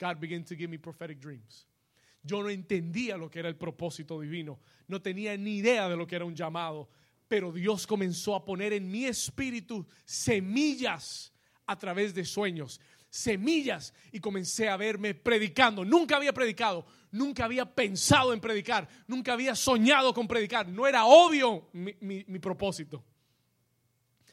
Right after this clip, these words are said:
Porque si usted me hubiera conocido a los doce, trece años, usted hubiera dicho, "No, este, este niño para todo menos para predicar".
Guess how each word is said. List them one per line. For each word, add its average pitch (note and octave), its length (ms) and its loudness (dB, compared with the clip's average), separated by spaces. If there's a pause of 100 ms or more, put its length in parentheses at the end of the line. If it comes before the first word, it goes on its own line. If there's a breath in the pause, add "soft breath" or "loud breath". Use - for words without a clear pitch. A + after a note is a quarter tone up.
(220 soft breath)
Porque E3+ 200 -6
si D#3+ 80 -8
usted G3 160 -6
me G#3 80 -6
hubiera G3 200 -4
conocido F#3+ 460 -8
a - 20 -6
los E3 140 -8
doce, F3+ 300 -6
trece F#3+ 280 -6
años, G3+ 320 -4 (300 soft breath)
usted E3+ 160 -10
hubiera F3+ 160 -2
dicho, F3+ 220 -6
"No, G#3 100 -4
este, F#3+ 340 -6
este G3 320 -6
niño G#3+ 320 -8
para E3+ 200 -2
todo A3 260 0
menos G#3 240 -4
para F#3 160 -4
predicar". D#3 420 -10